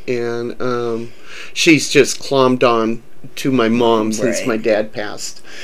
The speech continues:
Speaker 1: And, of course, I have got my five little darlings out in the yard, which are ducks I got earlier this year. Um, they're a source of amazement and joy.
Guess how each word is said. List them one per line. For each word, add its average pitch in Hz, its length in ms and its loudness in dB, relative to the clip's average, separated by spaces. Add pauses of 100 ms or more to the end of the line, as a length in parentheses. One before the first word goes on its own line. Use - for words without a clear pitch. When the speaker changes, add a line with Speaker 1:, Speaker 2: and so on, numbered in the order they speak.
(300)
Speaker 1:
And, 175 540 6
of 190 240 8
course, 262 460 6
I 208 200 4
have 196 300 -4
got 170 240 2
my 165 140 0
five 147 380 0
little 160 200 2
darlings 143 640 2
out 123 200 2
in - 80 -4
the 151 80 0
yard, 120 500 2
which 139 280 -2
are 143 240 0 (340)
ducks - 680 0 (460)
I 131 120 2
got 131 360 4
earlier 135 400 4
this 151 300 2
year. 123 320 2 (420)
Um, 151 460 0
they're 165 180 8
a 151 60 4
source 131 440 4
of 120 140 -2
amazement 117 600 -2
and 127 200 0
joy. 87 420 -2